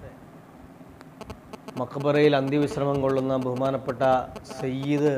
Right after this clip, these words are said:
ഹാമിദ് കുഞ്ഞിക്കോയ തങ്ങളുടെ ചായ-, അവിടുത്തെ അനുഗ്രഹീതമായ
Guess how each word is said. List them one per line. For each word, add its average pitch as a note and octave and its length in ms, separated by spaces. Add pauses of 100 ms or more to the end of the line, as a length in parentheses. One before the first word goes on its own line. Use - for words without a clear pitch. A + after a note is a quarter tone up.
ഹാമിദ് C#3 560
കുഞ്ഞിക്കോയ C3 540
തങ്ങളുടെ A#2+ 480
ചായ-, A#2+ 340 (1200)
അവിടുത്തെ C3 480 (1300)
അനുഗ്രഹീതമായ D3+ 960